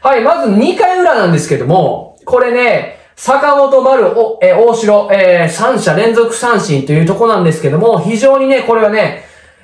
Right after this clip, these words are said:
まあ、村上投手のコントロールもそうですし、えー、捕手のね、坂本捕手の配球というところが光った、えー、ところでございますと。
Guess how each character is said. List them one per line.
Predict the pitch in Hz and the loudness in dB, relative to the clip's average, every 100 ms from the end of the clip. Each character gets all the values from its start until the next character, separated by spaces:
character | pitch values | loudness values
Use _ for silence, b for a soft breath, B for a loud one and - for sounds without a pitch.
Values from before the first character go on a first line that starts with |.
| - | -4
ま | 240 226 185 156 | 0 2 0 0
あ、 | 151 | 0
村 | 208 285 | 0 0
上 | 240 233 | 0 0
投 | 233 208 | 0 2
手 | 170 | 0
の | 135 | 0
コ | - 196 | -2 -2
ン | 190 | 0
ト | 220 | 2
ロ | 233 | 2
ー | |
ル | |
も | 190 | 0
そ | 165 190 | 0 0
う | |
で | 185 | 0
す | 170 | -2
し、 | 214 208 180 | 0 0 2
え | 165 160 156 147 147 143 | 0 2 2 2 0 0
ー、 | |
捕 | 262 | -2
手 | 262 | 0
の | 175 | 0
ね、 | 139 135 - | 0 -4 -8
坂 | - 226 240 | -6 -4 -2
本 | 247 240 | -2 0
捕 | 226 226 | 0 0
手 | 208 | -2
の | 208 240 233 170 - | 0 2 0 -2 -6
配 | 214 220 220 | -2 -2 0
球 | 220 202 | -2 0
と | |
い | 160 | 0
う | |
と | 160 | 2
こ | 156 | 0
ろ | |
が | 147 | -2
光 | 143 - 175 | -4 -4 -4
っ | |
た、 | - - - | -4 -8 -4
え | 156 139 | -2 -2
ー、 | |
と | 135 | -2
こ | 143 | 0
ろ | 135 | 0
で | 131 | 0
ご | 131 | 0
ざ | 127 127 | -2 -2
い | |
ま | 117 | -6
す | - | -8
と。 | - - | -12 -14